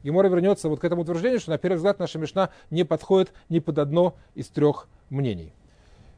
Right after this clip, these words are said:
Э, здесь правильно, наверное, поставить запятую сейчас,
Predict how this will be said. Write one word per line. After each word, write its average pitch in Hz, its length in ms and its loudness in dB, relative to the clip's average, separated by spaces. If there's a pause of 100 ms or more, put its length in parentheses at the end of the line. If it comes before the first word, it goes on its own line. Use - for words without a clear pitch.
(180)
Э, 98 380 -10 (1600)
здесь 165 200 0
правильно, 165 320 6
наверное, 147 180 2
поставить 143 320 0
запятую 135 380 0
сейчас, 135 520 0